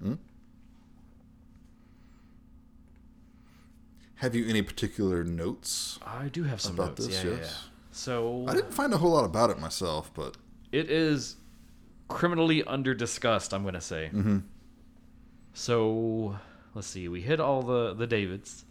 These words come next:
Speaker 2: How did, how did I get that in there?
Speaker 1: <laughs>
Speaker 2: Oh, um, as far as, like, directing, Schroeder said that, um,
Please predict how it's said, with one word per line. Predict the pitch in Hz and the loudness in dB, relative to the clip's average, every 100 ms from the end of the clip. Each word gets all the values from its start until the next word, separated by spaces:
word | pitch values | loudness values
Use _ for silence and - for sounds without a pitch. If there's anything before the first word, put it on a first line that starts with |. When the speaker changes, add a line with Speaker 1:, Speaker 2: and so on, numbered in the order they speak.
| - | -12
Speaker 2:
How | 107 | -8
did, | 113 | -6
how | 107 110 | -4 -4
did | |
I | |
get | 113 123 | -2 0
that | 104 | 0
in | 90 | 0
there? | 87 80 | -2 -4
Speaker 1:
<laughs> | - - - - - - - - | -6 -8 -12 -16 -20 -20 -20 0
Speaker 2:
Oh, | 165 151 120 | 6 8 8
um, | 107 104 98 90 - - - - - - - - | 6 4 0 -4 -12 -20 -20 -20 -20 -20 -10 -8
as | 117 | 0
far | 147 151 | 4 6
as, | 156 | 6
like, | 156 113 110 | 4 4 -2
directing, | 123 110 101 - 101 98 | 0 4 2 2 0 -2
Schroeder | 92 - 123 127 131 | -6 -4 0 2 0
said | - 123 113 101 | 0 0 0 2
that, | 104 98 - | 0 0 0
um, | 92 87 85 80 80 | 0 0 -4 -6 -10